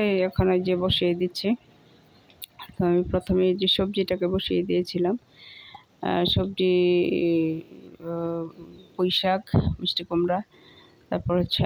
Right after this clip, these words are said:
আলু, বেগুন, তারপরে হচ্ছে, আহ, চিচিং-, চিচিঙ্গা, এই সমস্ত কিছু দিয়ে একটা কাঁচা কলাও দিয়েছিলাম। দিয়ে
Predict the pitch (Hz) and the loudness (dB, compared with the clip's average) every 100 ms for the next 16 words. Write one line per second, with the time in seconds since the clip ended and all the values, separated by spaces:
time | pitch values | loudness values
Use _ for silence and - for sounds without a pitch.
0 | - 185 185 180 180 185 185 180 175 180 | 0 0 2 4 2 2 0 2 2 4
1 | 190 - - - - 185 - 170 170 - | 2 2 2 0 -2 -8 -4 -2 -2 -2
2 | 170 170 170 170 170 175 165 - - 165 | -2 0 2 2 2 2 0 -2 -2 0
3 | 165 - - - 175 165 165 165 196 - | 0 -2 -8 -10 -6 -2 0 -2 -6 -4
4 | 202 202 185 185 180 180 185 - - 202 | 0 2 4 4 4 2 -2 -6 -6 -2
5 | 196 185 196 185 180 175 180 - - 180 | 0 2 2 0 -2 -2 -2 -4 -12 -14
6 | 175 - 175 - 185 240 - - - - | -12 -8 -6 -2 -2 -2 -6 -20 -20 -20
7 | - - - - 214 - 190 196 - 202 | -20 -20 -20 -12 -8 -6 -4 -4 -2 -2
8 | 190 185 185 190 190 - 180 196 240 - | 0 2 0 0 -2 0 0 2 0 -2
9 | - - - 175 185 185 | -6 -4 -2 0 2 2